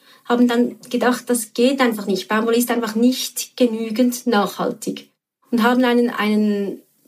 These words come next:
neuen Stoff entwickelt, der in einem Agroforstsystem angebaut wird, der kein zusätzliches Wasser für die Herstellung braucht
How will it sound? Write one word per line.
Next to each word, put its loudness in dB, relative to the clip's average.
neuen 0
Stoff -4
entwickelt, -4
der -2
in 0
einem 0
Agroforstsystem 0
angebaut -2
wird, -6
der -6
kein 2
zusätzliches -2
Wasser 0
für -2
die 0
Herstellung 2
braucht 0